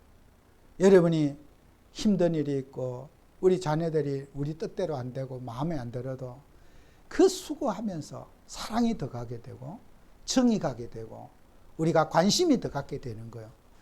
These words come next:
그래서 인간 사회가 공동체를 이루게 되는 거예요. 짐승은 일 년만 키우면 다 분가라. 새들, 짐승들 보세요.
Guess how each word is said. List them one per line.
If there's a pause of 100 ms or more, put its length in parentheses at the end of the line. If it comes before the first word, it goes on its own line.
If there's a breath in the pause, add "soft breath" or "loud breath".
(120 soft breath)
그래서
인간
사회가 (300 loud breath)
공동체를
이루게
되는
거예요. (1120)
짐승은
일
년만
키우면
다
분가라. (1300)
새들,
짐승들
보세요.